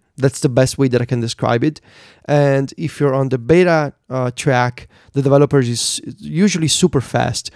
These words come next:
to support new I O S features. And the app has been supported for years on I O S, and the, uh, I think his name is Craig Scott, is constantly adding new stuff. For example, in the past few months,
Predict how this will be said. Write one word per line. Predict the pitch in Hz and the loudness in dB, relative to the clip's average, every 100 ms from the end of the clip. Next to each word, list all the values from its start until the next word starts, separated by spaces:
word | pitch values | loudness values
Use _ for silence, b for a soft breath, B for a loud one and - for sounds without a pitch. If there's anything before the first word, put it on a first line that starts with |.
| B | B
to | - | -2
support | 143 131 135 135 | 0 0 0 0
new | 123 123 | 0 0
I | 120 113 | 2 2
O | 113 | 0
S | 117 - | -2 -8
features. | - 123 110 110 B B - | -6 -4 -2 -4 B B -2
And | 139 | 2
the | 143 | 4
app | 185 | 2
has | 185 - | 0 0
been | 156 139 131 - _ - _ _ 123 120 | 0 0 -6 -12 _ -20 _ _ -18 -14
supported | - - - 156 139 | -6 -4 2 2 2
for | - 139 | 0 -2
years | - 170 156 110 | 0 4 4 4
on | 123 | 0
I | 117 107 | -2 0
O | 107 | -2
S, | - - 127 | -2 -6 -6
and | 113 - _ | -6 -8 _
the, | 123 120 113 107 B B B B | 2 4 4 0 B B B B
uh, | 123 120 117 117 - | -2 0 0 -2 -2
I | 131 | -2
think | 123 143 | 0 0
his | 139 127 | -2 -2
name | 131 | 0
is | 120 - | 0 -4
Craig | - 143 135 123 - | -4 0 2 0 -2
Scott, | - 143 120 117 - - | -2 0 0 -2 -8 -10
is | 143 - | -8 -6
constantly | - 165 160 - 151 131 | -2 -2 0 -2 -2 -2
adding | 135 135 131 120 110 | -2 0 0 -2 -4
new | 117 123 | -2 -2
stuff. | - - 139 117 - | -2 -4 -2 -2 -4
For | - 131 | -8 -4
example, | 131 127 131 131 | -2 0 0 0
in | |
the | 120 | 0
past | 113 127 - | -2 -4 -4
few | 135 | -2
months, | 127 127 117 | 0 -2 -4